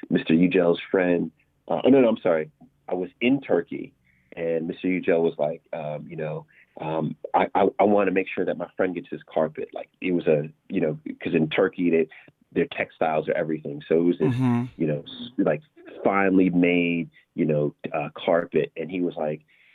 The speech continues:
Speaker 1: "I want you to bring this to my friend because I, I want him to, you know, I wanna show him that much respect." And I'm like, "What?
Speaker 2: Mm.
Speaker 1: Like, I'm running this company. You want me to bring carpet to somebody?" But
Speaker 2: Right,
Speaker 1: I
Speaker 2: right.
Speaker 1: never,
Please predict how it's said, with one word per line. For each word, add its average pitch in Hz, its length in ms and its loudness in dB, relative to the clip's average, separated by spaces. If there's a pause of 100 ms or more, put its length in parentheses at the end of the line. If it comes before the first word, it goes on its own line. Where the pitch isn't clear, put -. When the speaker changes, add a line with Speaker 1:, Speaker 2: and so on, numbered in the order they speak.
(100)
Speaker 1:
"I 98 60 4
want 98 300 2
you 104 160 0
to 92 80 4
bring 98 500 2
this 87 180 -4 (240)
to 90 120 -4
my 76 180 -6 (100)
friend 73 300 -4
because 80 260 -2
I, 87 100 4 (160)
I 85 60 -2
want 92 240 0
him 82 220 -2
to, 80 100 -6 (260)
you 90 120 2
know, 87 80 4
I 85 60 4
wanna 85 240 4
show 87 200 2
him 82 160 -2
that 87 160 -2
much 87 200 -6
respect." - 420 -2
And 82 80 0
I'm 170 60 -2
like, 180 260 -2
"What? 147 180 4
Speaker 2:
Mm. 113 460 -2
Speaker 1:
Like, 120 180 2
I'm 196 160 4
running 170 200 6
this 135 80 -6 (120)
company. 190 280 0
You 135 60 -2
want - 140 -2
me 117 60 0
to 95 140 0 (100)
bring 135 360 2 (280)
carpet - 440 2
to 233 140 0
somebody?" 202 420 2
But 156 200 4
Speaker 2:
Right, 156 300 6
Speaker 1:
I - 40 -12
Speaker 2:
right. 165 260 4
Speaker 1:
never, 139 340 2